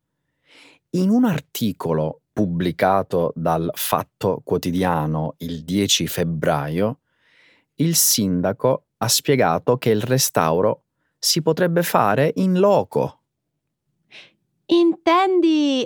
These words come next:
Speaker 2: all'interno del museo di Cabras?
Speaker 1: Sì, i lavori potrebbero svolgersi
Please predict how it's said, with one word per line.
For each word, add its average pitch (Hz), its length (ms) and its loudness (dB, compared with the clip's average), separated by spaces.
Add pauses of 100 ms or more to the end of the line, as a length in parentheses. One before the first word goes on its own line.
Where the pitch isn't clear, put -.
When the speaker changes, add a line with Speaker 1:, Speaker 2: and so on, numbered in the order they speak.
Speaker 2:
all'interno 247 1000 0
del 220 200 0
museo 233 480 0
di 269 140 -4
Cabras? 196 920 -2 (140)
Speaker 1:
Sì, 160 680 2 (520)
i 226 120 2
lavori 160 720 4 (140)
potrebbero 170 760 2
svolgersi 113 1000 2